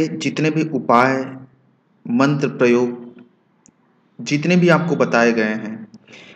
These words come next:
वह सिर्फ सदुपयोग के लिए है, अर्थात आप अपने प्यार को पाने के लिए बस करें, अपनी स्वार्थ और अपनी वासना की पूर्ति के लिए किसी भी उपाय व प्रयोग को ना करें।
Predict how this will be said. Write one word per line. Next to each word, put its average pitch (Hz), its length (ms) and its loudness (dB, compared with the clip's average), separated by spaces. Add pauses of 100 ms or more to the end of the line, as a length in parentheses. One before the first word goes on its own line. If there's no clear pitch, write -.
(200)
वह 170 160 6
सिर्फ - 540 2
सदुपयोग 156 760 2
के 127 60 -2
लिए 113 260 2
है, 117 200 -4 (220)
अर्थात 127 640 0 (440)
आप 147 320 6
अपने 135 220 2
प्यार 135 300 6
को 143 120 0
पाने 139 340 4
के 147 120 -2
लिए 139 220 2
बस 139 220 -2
करें, 160 280 -2 (640)
अपनी 180 380 4
स्वार्थ 160 640 4 (320)
और 143 60 6
अपनी 147 220 2
वासना 127 440 0
की 147 120 -4
पूर्ति 120 360 -2
के 120 120 -2
लिए 120 200 0
किसी 127 320 -4
भी 143 200 -2
उपाय 123 320 2
व 127 160 0
प्रयोग 117 400 -2
को 117 100 -4
ना 110 180 -2
करें। 107 240 -8